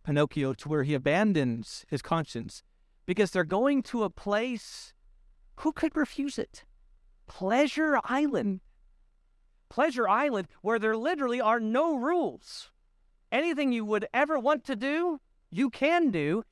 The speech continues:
And in fact, the things that would seem illegal back on land, nothing is illegal here. And so vandalism, drinking and smoking, being rude and careless, all are done. And it seems like this is the most amazing and incredible place in life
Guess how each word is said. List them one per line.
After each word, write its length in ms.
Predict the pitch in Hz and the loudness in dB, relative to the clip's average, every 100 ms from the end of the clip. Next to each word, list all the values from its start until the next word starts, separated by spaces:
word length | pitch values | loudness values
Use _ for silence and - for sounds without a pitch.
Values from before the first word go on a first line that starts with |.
| - | -6
And 120 | 214 | -2
in 60 | 220 | 0
fact, 180 | 269 226 | 0 0
the 100 | 202 | -2
things 240 | 320 330 | -2 0
that 140 | 262 | 0
would 120 | 208 190 | -2 -2
seem 240 | 277 262 | 0 2
illegal 500 | 214 214 339 311 220 | 4 2 0 2 2
back 260 | 190 202 202 | 2 2 2
on 200 | 180 175 | -2 2
land, 500 | 254 370 247 196 208 _ _ _ - | 2 4 4 2 0 _ _ _ -4
nothing 320 | 311 330 262 | -2 0 0
is 140 | 190 | 0
illegal 380 | 170 165 147 131 | 0 0 0 -2
here. 220 | 131 156 | -2 0
And 120 | 156 | 0
so 180 | 185 214 | 0 0
vandalism, 840 | 190 240 311 254 170 147 120 104 - _ _ _ _ _ - | 2 2 4 4 4 0 0 -8 -10 _ _ _ _ _ -6
drinking 640 | 165 294 294 - 190 160 | 0 2 2 0 0 0
and 140 | 147 | -4
smoking, 760 | - - 196 285 247 202 147 120 _ _ - | -8 -6 0 0 0 -2 -2 -4 _ _ -6
being 220 | 330 311 | 0 2
rude 340 | 208 302 330 247 | 2 2 2 0
and 180 | 180 | -2
careless, 440 | - 294 330 269 190 | -4 -4 -2 0 -2
all 480 | 220 269 330 339 330 | 0 4 6 6 4
are 100 | 294 | 0
done. 400 | 208 233 269 254 | 0 0 2 0
And 80 | 220 | -2
it 140 | 202 | -6
seems 300 | - 330 339 | -4 -2 0
like 160 | 240 196 | 0 0
this 160 | 302 247 | 0 -4
is 140 | 208 | -4
the 120 | 214 | 0
most 480 | 202 214 285 302 - _ - | 2 4 4 2 -8 _ -8
amazing 760 | - 196 196 226 302 294 330 320 | -2 0 0 0 0 0 0 0
and 240 | 311 202 190 | 0 -2 -4
incredible 720 | 165 - 262 294 311 269 208 | -6 -4 0 0 0 -2 -4
place 460 | - 240 285 269 | -4 -2 0 0
in 200 | 247 220 | -2 -2
life 500 | 202 233 294 339 208 | 2 4 6 6 4